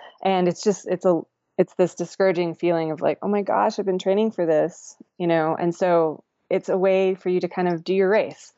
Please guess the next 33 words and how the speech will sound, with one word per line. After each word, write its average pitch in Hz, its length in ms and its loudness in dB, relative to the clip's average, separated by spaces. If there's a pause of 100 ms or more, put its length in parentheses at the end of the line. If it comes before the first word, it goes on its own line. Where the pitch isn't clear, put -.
(380)
Um, 175 200 0
and 180 80 0
if 175 40 -4
you're 202 80 2
someone 208 200 0
who 202 80 0
didn't 240 180 0
have 185 140 0
a 165 60 2
race, 147 300 -2
it's - 140 -10
for - 100 -6
you 180 280 0 (420)
to 196 80 -10
have 185 380 2
some 202 180 -2
sort 196 160 0
of 185 100 -4
goal 185 360 2
that 160 160 -2
you 160 120 -2
can 156 480 -2
put - 140 -2
on 214 120 2
the 202 60 0
calendar 180 460 -2
and 156 100 -2
look 160 160 -4
forward 170 280 2
to 156 200 -2
and 147 140 -4
train 151 260 0
for. - 360 -2